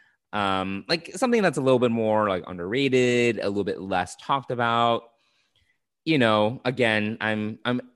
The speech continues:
lobbying for Sub Rosa for season seven. We're not there yet, but, you know, we'll get there eventually. And I allowed Mike to pick the first episode from season one, and he decided to pick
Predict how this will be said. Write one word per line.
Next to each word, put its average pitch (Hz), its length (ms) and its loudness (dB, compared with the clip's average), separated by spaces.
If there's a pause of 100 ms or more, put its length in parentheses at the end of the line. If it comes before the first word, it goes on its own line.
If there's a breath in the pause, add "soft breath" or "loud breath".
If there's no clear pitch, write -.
(120)
lobbying 120 840 -2
for 117 120 -6
Sub 110 260 0
Rosa 104 460 2
for 110 100 -6
season 104 300 -6
seven. 104 380 -4
We're 107 80 -6
not 104 200 -6
there 98 140 -2
yet, 101 360 -4 (100)
but, 95 240 -4 (320)
you 98 100 -12
know, 92 180 -6
we'll 95 140 -8
get 95 160 -6
there 92 160 -4
eventually. 85 600 -10 (840 soft breath)
And 123 680 0 (600)
I 120 340 0
allowed 110 580 -2
Mike 131 440 -6 (160)
to 98 480 -6
pick - 420 -14 (640)
the 107 80 -12
first - 260 -8
episode 110 420 -4
from 104 120 -10
season 95 360 -8
one, 123 420 -6 (600)
and 104 380 -6
he 123 300 -4
decided 98 640 -4
to 104 100 -12
pick - 480 -8